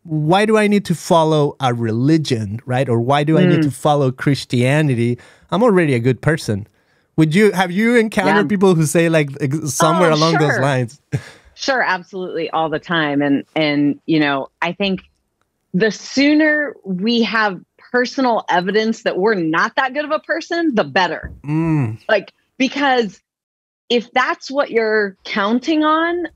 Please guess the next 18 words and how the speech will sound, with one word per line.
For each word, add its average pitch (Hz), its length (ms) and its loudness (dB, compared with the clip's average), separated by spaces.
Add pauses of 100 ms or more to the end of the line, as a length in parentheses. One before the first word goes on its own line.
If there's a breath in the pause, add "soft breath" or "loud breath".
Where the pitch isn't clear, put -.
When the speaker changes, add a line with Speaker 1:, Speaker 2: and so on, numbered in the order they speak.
(140)
Speaker 2:
oh, 247 220 2
my 196 260 0
friend, 196 640 -2 (720)
do 220 120 0
you 302 180 2
not 320 300 0
Speaker 1:
<laughs> 262 100 0
Speaker 2:
already 320 260 -2
have 302 360 -2
evidence 277 680 -4
that 233 240 -2
you 277 200 0
are 294 100 4
not 269 400 0
that 269 260 0
good? 247 540 -2
You 269 160 -10
are 254 120 0